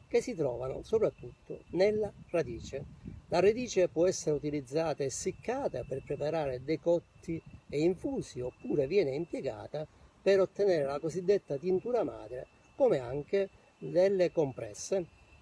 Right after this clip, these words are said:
Ci spostiamo a conoscere un'altra pianta del co-, di, del nostro giardino dei semplici. La seconda pianta di cui parleremo oggi è la cicoria,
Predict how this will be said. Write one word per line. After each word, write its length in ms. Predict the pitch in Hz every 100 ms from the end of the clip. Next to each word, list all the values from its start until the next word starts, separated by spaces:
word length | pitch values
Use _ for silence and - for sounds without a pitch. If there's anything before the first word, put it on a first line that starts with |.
| - _ _ _ _ - - -
Ci 180 | - 262
spostiamo 600 | 262 - 254 - 277 254
a 80 | 175
conoscere 480 | - 208 208 - 151
un'altra 440 | 151 175 170 165
pianta 640 | 165 143 127 120 139 208 208
del 300 | - 160 180 156
co-, 220 | 226 208
di, 260 | 151 175 160
del 200 | 160 180
nostro 400 | 196 175 - 180
giardino 580 | 180 190 135 127 127 120 127
dei 300 | 156 139 147 -
semplici. 580 | - 156 104 127 - - - - - - - - - - - - - - - - - -
La 240 | 170 226
seconda 520 | 247 294 320 320 294 240 -
pianta 540 | 220 214 165 143 160
di 120 | 160
cui 160 | 180 214
parleremo 640 | 208 196 202 208 240 247
oggi 420 | 175 160 131 139
è 40 | 175
la 140 | 185
cicoria, 800 | 175 190 160 170 170 147 151 147